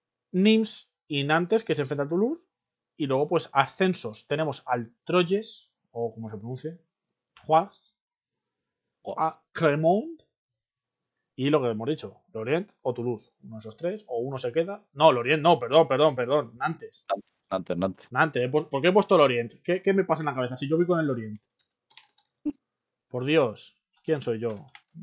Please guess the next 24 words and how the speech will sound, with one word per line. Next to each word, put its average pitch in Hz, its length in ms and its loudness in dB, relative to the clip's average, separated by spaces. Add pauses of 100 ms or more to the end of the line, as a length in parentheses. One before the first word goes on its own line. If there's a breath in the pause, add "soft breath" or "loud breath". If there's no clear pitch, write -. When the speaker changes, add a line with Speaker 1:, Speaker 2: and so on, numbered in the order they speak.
(1700)
Speaker 1:
Nantes 175 420 0
o 147 100 0
Toulouse. 123 340 -6
Uno 165 160 -4
de 143 60 -2
esos 127 160 -4
dos 190 440 -4
estará 131 300 -8
en 123 60 -10
primera 147 300 -8
y 131 40 -6
el 113 60 -4
otro 131 120 -8
en 131 80 -14
segunda. 104 320 -18 (1040)
Pichichi, 143 580 -4 (280)
pues 127 160 -6
Kylian 127 280 0
Mbappé, 113 540 -4
veintisiete 127 540 -4
goles. 147 420 -2
Ojo, 196 280 -2
muy 170 360 -2
cerquita, 208 680 -2